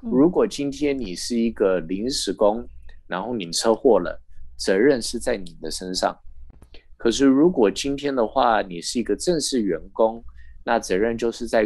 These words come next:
Speaker 2: 雇主身上，雇主一定要给你买劳工的工伤保险，也要给你买，买保险，为了你的工作的需要的这个，呃，时间。那因为这样子的话，就提醒每一个人，虽然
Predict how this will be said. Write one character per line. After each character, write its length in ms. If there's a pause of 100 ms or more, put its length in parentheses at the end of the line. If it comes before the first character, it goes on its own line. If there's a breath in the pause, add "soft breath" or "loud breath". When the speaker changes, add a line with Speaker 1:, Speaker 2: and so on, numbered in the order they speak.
Speaker 2:
雇 300
主 240
身 240
上， 280 (360 soft breath)
雇 200
主 220
一 120
定 120
要 120
给 140
你 140
买 340
劳 280
工 300
的 140
工 300
伤 300
保 220
险， 300 (400 soft breath)
也 100
要 160
给 140
你 140
买， 360
买 240
保 260
险， 280 (300)
为 140
了 140
你 160
的 100
工 260
作 280
的 300 (380)
需 240
要 220
的 140
这 180
个， 420 (320 soft breath)
呃， 160
时 200
间。 340 (440 loud breath)
那 120
因 180
为 140
这 140
样 140
子 160
的 120
话， 260
就 220
提 200
醒 180
每 160
一 80
个 80
人， 200
虽 260
然 280